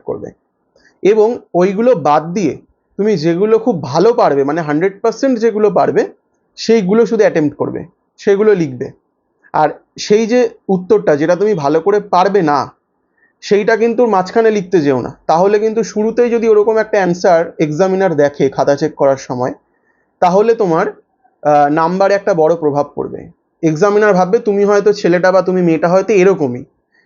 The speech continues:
যে খানিকটা পড়ে আসো এবং পরীক্ষার হলে সেটা বানিয়ে বানিয়ে লেখো। তো ওরকম ধরনের উত্তরগুলো কিন্তু শুরুতে লেখা যাবে না। তোমার সমস্তটা লেখা হয়ে গেছে, তারপর কিন্তু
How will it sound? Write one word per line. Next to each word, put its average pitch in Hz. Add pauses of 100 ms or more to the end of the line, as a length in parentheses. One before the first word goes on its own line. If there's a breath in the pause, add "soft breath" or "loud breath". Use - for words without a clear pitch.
(120)
যে 156
খানিকটা 180
পড়ে 190
আসো 208
এবং 196
পরীক্ষার 185
হলে 196
সেটা 220
বানিয়ে 165
বানিয়ে 170
লেখো। 127 (100)
তো 175
ওরকম 196
ধরনের 220
উত্তরগুলো 190
কিন্তু 208
শুরুতে 180
লেখা 160
যাবে 135
না। - (800 soft breath)
তোমার 214
সমস্তটা 214
লেখা 185
হয়ে 208
গেছে, 208 (340)
তারপর 196
কিন্তু 214